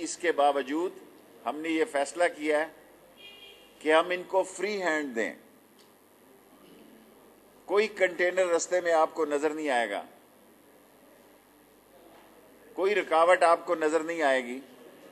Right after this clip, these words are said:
लेकिन ये याद रहे, जहन नशीन रहे कि यहाँ Supreme Court भी है,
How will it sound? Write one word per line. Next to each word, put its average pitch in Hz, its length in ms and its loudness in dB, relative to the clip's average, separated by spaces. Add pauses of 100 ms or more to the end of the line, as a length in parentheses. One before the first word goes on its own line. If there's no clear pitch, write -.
(760)
लेकिन 160 420 -2
ये 180 200 0
याद 151 480 4
रहे, 170 300 6
जहन 156 460 -2
नशीन 170 360 -8
रहे 123 320 4 (1000)
कि 156 100 -4
यहाँ 156 340 2
Supreme 151 420 -6
Court 160 280 2
भी 180 160 -8
है, 196 160 0